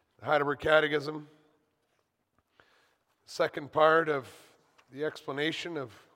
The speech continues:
what the third commandment is, "You shall not take the name of the Lord your God in vain, for the Lord will not hold him guiltless who takes his name in vain." We already saw that,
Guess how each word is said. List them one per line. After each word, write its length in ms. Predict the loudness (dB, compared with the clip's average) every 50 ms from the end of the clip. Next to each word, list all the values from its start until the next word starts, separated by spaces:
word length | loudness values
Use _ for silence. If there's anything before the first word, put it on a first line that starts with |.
| _ _ _ _ _ _ _ _ _ _ _ _ _ _ _ _ _ _
what 340 | -4 -4 -4 -4 -6 -14 -20 -16 -14
the 80 | -14
third 440 | -14 -8 _ -2 0 0 0 -2 -6
commandment 680 | -12 -10 -4 0 2 2 2 0 -2 -6 -8 -8 -6 -4
is, 320 | -4 -4 -4 -6 -10 -12
"You 80 | -14 -14
shall 240 | -12 -10 -10 -10 -8
not 240 | -8 -8 -8 -8
take 240 | -8 -8 -8 -8 -8
the 80 | -10 -8
name 200 | -4 -4 -2 -2
of 140 | -4 -6 -6
the 80 | -6
Lord 220 | -4 -4 -4 -4 -6
your 100 | -10 -4
God 240 | 0 2 2 2
in 140 | 0 -2 -6
vain, 480 | -6 -4 -2 -2 -2 -2 -4 -6 -10 -14 -18 _ _ _ _ _ _ _ _ _ _
for 100 | -16 -12
the 100 | -10 -8
Lord 300 | -6 -4 -2 -2 -2 -4
will 140 | -4 -6 -4
not 180 | -2 -2 -2
hold 220 | -2 -2 -6 -6 -6
him 100 | -8 -8
guiltless 480 | -6 -4 -2 -2 -2 -4 -6 -8 -8
who 120 | -10 -14 -16
takes 360 | -12 -10 -10 -8 -8 -12 -16
his 180 | -16 -16 -14 -10
name 300 | -6 -4 -4 -4 -4 -6
in 140 | -8 -10
vain." 500 | -10 -4 -2 -2 -2 -2 -4 -6 -8 -10 -14 -20 _ _ _ _ _ _ _ _ _ _ _ _ _ _ _ _ _ _ _ _
We 100 | -14 -10
already 240 | -4 -4 -4 -4 -4
saw 380 | -8 -8 -2 0 0 2 0 0
that, 240 | -2 -4 -6 -8